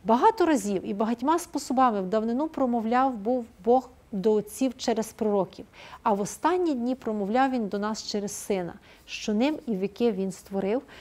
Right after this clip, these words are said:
І тут можна продовжити, це не цитата з цього місця, але з іншого, що для того, щоб все зібрати під головою Христа. Тобто, щоб все було єдине разом, е, у Христі.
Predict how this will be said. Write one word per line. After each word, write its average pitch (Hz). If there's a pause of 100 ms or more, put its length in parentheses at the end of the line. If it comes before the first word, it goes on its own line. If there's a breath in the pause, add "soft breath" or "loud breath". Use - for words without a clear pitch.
(140 loud breath)
І 214
тут 262
можна 240
продовжити, 269
це 226
не 214
цитата 208
з -
цього 339
місця, 226
але 196
з 190
іншого, 254
що 196 (300 loud breath)
для 202
того, 330
щоб -
все 339
зібрати 247
під 208
головою 196
Христа. 190 (160)
Тобто, 202
щоб 202 (380 loud breath)
все -
було 254
єдине 294 (240)
разом, 226 (420 soft breath)
е, 214
у 247
Христі. -